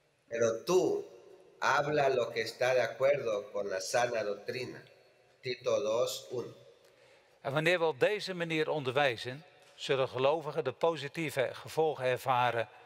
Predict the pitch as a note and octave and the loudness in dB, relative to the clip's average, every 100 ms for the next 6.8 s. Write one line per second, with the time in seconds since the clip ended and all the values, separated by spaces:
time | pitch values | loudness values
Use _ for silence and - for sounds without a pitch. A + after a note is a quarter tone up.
0 | - - _ _ _ - C#3+ C3 B2+ B2 | -20 -20 _ _ _ -2 0 0 -2 -2
1 | C#3 B2+ B2 B2+ B2 - - - - - | -2 0 0 2 2 -2 -16 -20 -14 -4
2 | C3+ - - C#3 C3 B2+ - - - - | -2 0 2 2 2 -2 -6 -10 -18 -14
3 | - A#2+ - C3+ B2 - B2+ A2+ B2 - | -10 -8 -4 -4 -4 -8 -6 -4 -4 -6
4 | - - _ - A2 - C3 A#2 - - | -18 -20 _ -16 -12 -6 -6 -4 -6 0
5 | B2 A2+ A#2+ - - C3+ G#2+ - - _ | 0 0 -6 -6 -4 -4 -6 -18 -20 _
6 | _ - C3 - - C#3+ F#3+ | _ -12 -10 -6 -2 0 -2